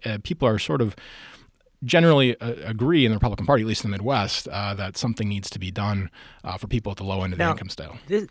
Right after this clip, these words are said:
Speaker 2: this is a very interesting point. Um, wh-, why then, you know, if, if, if Mike Pence did the same thing, why has John Kasich been the,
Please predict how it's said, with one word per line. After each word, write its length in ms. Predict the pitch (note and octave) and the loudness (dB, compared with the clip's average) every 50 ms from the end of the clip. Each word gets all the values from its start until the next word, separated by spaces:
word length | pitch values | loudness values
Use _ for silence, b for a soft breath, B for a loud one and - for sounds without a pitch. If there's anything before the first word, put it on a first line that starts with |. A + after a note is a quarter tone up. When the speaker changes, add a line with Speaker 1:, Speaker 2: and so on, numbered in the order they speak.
| _ - | _ -18
Speaker 2:
this 320 | C3+ C3 D3 G3+ B3 - - | -14 -6 -2 -2 -2 -2 0
is 80 | - | 0
a 80 | F4+ D4 | 2 2
very 300 | A3 D#3+ C#3+ C#3 C3+ B2+ | 2 2 2 2 2 2
interesting 440 | B2+ A2+ - A2 - - G#2+ G#2 G#2+ | 0 -2 -4 -6 -6 -4 -2 -2 -4
point. 560 | - - - A3+ C4 A#3 C#2 - - - - - _ _ - | -4 -4 -4 -2 -2 -2 -2 -4 -8 -14 -18 -20 _ _ -10
Um, 520 | G2+ F#2+ F2+ E2+ E2 F2 F2+ F2 F2+ F#2 - - | -8 -6 -6 -6 -6 -6 -4 -4 -2 -4 -4 -4
wh-, 420 | - A#2 A2 A#2+ B2 C3 C#3+ D3 A2+ | -2 -2 0 2 2 2 2 2 2
why 260 | B2 D3 F3+ G3+ A3 | 2 2 4 4 2
then, 240 | G#3+ F3+ C#3+ A#2+ B2 | 2 0 0 0 0
you 120 | B2 A#2+ | -2 -2
know, 40 | A#2+ | 0
if, 160 | A2+ B2+ B2+ - | 0 0 -2 0
if, 160 | - B2+ A#2+ - | 0 -2 0 0
if 160 | A2+ A#2 A#2 | 0 -2 -2
Mike 240 | - A#2+ A#2+ A#2+ A#2 | 0 0 -2 -2 -2
Pence 260 | - - A#2+ A2+ G#2+ | -4 -4 -4 -4 -4
did 200 | - - A2+ G2+ | -2 -2 -2 -2
the 80 | G2+ G2 | -2 -4
same 240 | - - A2 A2 G2+ | -2 -2 -2 -2 0
thing, 220 | - A2 G#2+ G2 B B B B B B _ - | -2 -2 -2 -4 B B B B B B _ -12
why 360 | G2+ G#2 B2 D#3+ F#3+ A3 A#3+ | -6 -2 0 0 0 2 2
has 220 | A3+ G3 F3 C#3+ | 2 2 2 2
John 320 | A#2+ - C3 B2 B2 B2 A2+ | 0 -2 -4 -2 -4 -4 -6
Kasich 560 | - - B2 A#2 A#2+ - F#2+ E2 - - - - - | -4 -4 -4 -2 -2 -4 -6 -8 -8 -10 -20 -10 -4
been 480 | - G2+ G2 F#2 F#2 F2+ F2+ F2+ F#2 - - | 0 0 2 2 2 0 0 -2 -2 -4 -8
the, 480 | F2 E2+ F2+ F#2 E2+ E2+ D#2+ D#2+ D#2+ | -8 -4 -2 0 0 0 -2 -4 -6